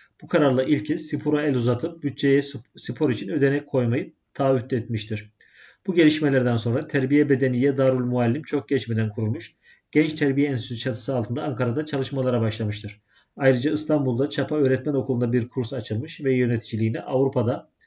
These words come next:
beden eğitimi öğrenimi görmüş olan Selim Sırrı Bey getirilmiştir. Yapılan bu çalışmalara bakılarak açılan kurslara görev alacak yöneticiler Avrupa'dan getirilmiş bilgisine ulaşılamaz. Selim Sırrı Bey Avrupa'da öğrenim görmüş.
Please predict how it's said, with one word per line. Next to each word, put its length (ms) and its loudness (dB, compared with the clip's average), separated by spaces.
beden 240 8
eğitimi 420 2
öğrenimi 560 2
görmüş 500 0
olan 220 0
Selim 320 -2
Sırrı 340 -2
Bey 140 4
getirilmiştir. 800 -2
Yapılan 380 0
bu 80 -2
çalışmalara 600 0
bakılarak 500 0
açılan 440 0
kurslara 440 -2
görev 260 2
alacak 440 2
yöneticiler 560 0
Avrupa'dan 560 0
getirilmiş 460 -2
bilgisine 360 -4
ulaşılamaz. 540 -4
Selim 220 -2
Sırrı 340 -2
Bey 180 -2
Avrupa'da 560 2
öğrenim 440 4
görmüş. 440 0